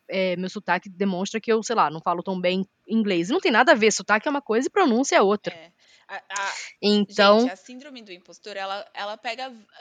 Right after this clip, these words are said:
Speaker 2: vários outros contextos. Tem o contexto do, do nome que você tem quando você mora no exterior, de tipo,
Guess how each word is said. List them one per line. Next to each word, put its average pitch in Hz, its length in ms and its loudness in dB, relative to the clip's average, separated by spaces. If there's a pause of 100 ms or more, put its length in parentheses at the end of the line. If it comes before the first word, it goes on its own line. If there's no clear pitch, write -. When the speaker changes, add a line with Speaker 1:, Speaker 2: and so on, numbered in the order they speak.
Speaker 2:
vários 247 600 -4
outros 220 340 -18
contextos. 196 580 -20
Tem 214 220 -14
o 254 60 -20
contexto 254 600 -18
do, 262 320 -20
do 233 220 -20
nome 269 600 -12 (320)
que - 140 -20
você 190 260 -18
tem 175 480 -14
quando 180 240 -18
você 180 240 -20
mora 180 240 -14
no 175 80 -20
exterior, 175 580 -18
de 165 140 -20
tipo, - 400 -20